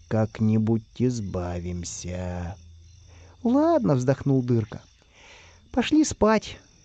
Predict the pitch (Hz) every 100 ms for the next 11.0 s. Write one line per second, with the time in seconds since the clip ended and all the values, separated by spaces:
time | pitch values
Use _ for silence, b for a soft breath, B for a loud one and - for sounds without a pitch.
0 | _ - 190 277 - 180 175 - 220 180
1 | 220 220 170 170 190 160 170 170 - 165
2 | 160 - - _ _ - b b b b
3 | b 160 185 240 240 180 - 190 196 208
4 | 196 - 254 226 b b b b b -
5 | 220 240 233 - 269 247 214 208 - -
6 | _ _ _ - 220 202 208 - 240 202
7 | 165 156 170 170 143 B B B B _
8 | - _ _ - _ - 90 101 98 104
9 | 104 95 87 - - - 107 107 120 113
10 | - 101 98 107 98 92 82 - 85 85